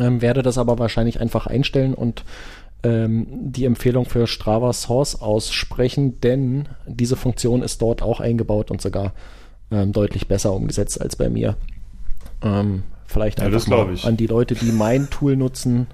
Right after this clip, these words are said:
Speaker 1: äh, guckt euch das mal an, dieses Strava Source, das ist ziemlich gut und kann
Speaker 2: Mhm.
Speaker 1: das auch alles. Und, ähm, ja,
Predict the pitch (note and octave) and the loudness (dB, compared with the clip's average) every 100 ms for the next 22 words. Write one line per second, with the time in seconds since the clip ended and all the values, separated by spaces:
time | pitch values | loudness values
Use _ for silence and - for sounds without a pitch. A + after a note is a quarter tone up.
0 | - - A2+ A2 - - B2 - A2 - | -8 -2 -2 -2 -4 0 -2 0 -2 -2
1 | C3 B2 A2 A#2+ A#2+ A#2 A2+ - G#2+ A2 | -2 -2 0 0 -2 -6 -8 -4 -2 0
2 | A#2+ - - - - - A2+ A2+ - B2 | -2 -6 -14 -16 -14 -6 -2 -2 -4 -10
3 | B2+ - - A#2 G#2 - - - G#2 - | -10 -8 -2 -2 -2 -8 -10 -8 -10 -10
4 | - - - G#2+ A2 G2 - - - - | -16 -14 -2 2 2 0 -6 -8 -8 -10
5 | - - - - - - - - - - | -10 -14 -20 -20 -20 -20 -20 -20 -20 -20
6 | - _ _ - - - - - - - | -20 _ _ -20 -14 -10 -8 -8 -10 -8